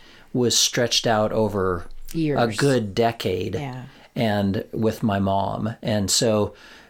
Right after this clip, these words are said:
Speaker 1: um, w-, we can talk about that in future
Speaker 2: Yeah,
Speaker 1: episodes
Speaker 2: it
Speaker 1: as
Speaker 2: was
Speaker 1: well.
Speaker 2: just, for, for me, I thought it was an important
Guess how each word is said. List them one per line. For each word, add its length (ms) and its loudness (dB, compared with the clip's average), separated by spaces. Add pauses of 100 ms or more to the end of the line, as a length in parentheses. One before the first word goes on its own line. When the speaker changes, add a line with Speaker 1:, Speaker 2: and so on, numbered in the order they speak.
(140)
Speaker 1:
um, 300 -2 (360)
w-, 300 -2
we 160 2
can 160 0
talk 260 0
about 280 -2
that 180 0
in 60 -2
future 440 -2
Speaker 2:
Yeah, 100 4
Speaker 1:
episodes 240 2
Speaker 2:
it 20 4
Speaker 1:
as 80 4
Speaker 2:
was 100 4
Speaker 1:
well. 80 2
Speaker 2:
just, 380 -2 (100)
for, 220 2
for 340 -2
me, 300 4
I 180 0
thought 240 0
it 100 0
was 200 -2
an 80 2
important 760 -2